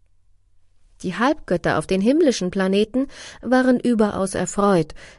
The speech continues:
und ließen Blumen auf den transzendentalen Körper Balarams herabregnen, um ihm ebenfalls ihre Segnungen und Glückwünsche zukommen zu lassen,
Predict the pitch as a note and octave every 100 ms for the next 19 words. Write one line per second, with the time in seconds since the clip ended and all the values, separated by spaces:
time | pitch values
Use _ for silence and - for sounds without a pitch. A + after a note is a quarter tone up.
0 | - E3 D3 D3+ D3+ F3 G3 G3+ D#3+ D3
1 | - D3 D#3 D3+ D#3+ D#3+ - E3 D#3+ D#3+
2 | E3 D#3+ D3+ D3+ E3 D3+ D#3+ E3 E3 D#3+
3 | D#3+ D#3 D3 - E3 E3+ - E3 E3 D#3+
4 | D#3+ D#3 - _ _ _ _ - B3 A#3+
5 | G#3 G3 E3 F#3 E3+ D#3 D#3 D3 - D#3+
6 | E3 D3+ F3 E3 E3 D#3+ D#3+ D#3+ - F3+
7 | F3 - D#3+ E3 D#3 - F#3+ E3+ D#3+ D3+
8 | E3 D#3+ D#3 D#3+